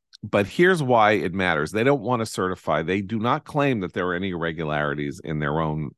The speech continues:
election results, the Republican supervisors. They are doing it to protest what went on in Maricopa County,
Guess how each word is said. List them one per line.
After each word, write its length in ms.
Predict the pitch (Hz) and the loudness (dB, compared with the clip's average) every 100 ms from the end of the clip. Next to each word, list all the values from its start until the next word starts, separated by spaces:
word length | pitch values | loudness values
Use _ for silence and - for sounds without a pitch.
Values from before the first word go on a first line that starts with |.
| - | -8
election 480 | 78 80 - 64 58 | -2 -2 -2 -8 -10
results, 600 | 60 60 - - - - _ _ - | -10 -8 -10 -14 -20 -20 _ _ -8
the 120 | 69 | -8
Republican 500 | 65 78 67 67 65 | -6 -6 -6 -6 -8
supervisors. 640 | 73 57 55 50 53 50 - - - - - _ | -8 -8 -8 -8 -10 -16 -20 -20 -20 -20 -20 _
They 140 | 107 | 4
are 100 | 98 | 4
doing 380 | 95 113 151 143 | 4 6 6 6
it 180 | 120 107 | 4 0
to 120 | - | -4
protest 680 | - 127 135 - 95 92 - | 0 4 4 4 2 2 -2
what 200 | 101 104 | 0 0
went 220 | 95 92 | 0 0
on 180 | 85 82 | 0 -2
in 120 | 80 | -2
Maricopa 560 | 87 85 82 107 98 - | 0 0 2 0 0 -6
County, 460 | - 50 82 - | -12 -14 -16 -20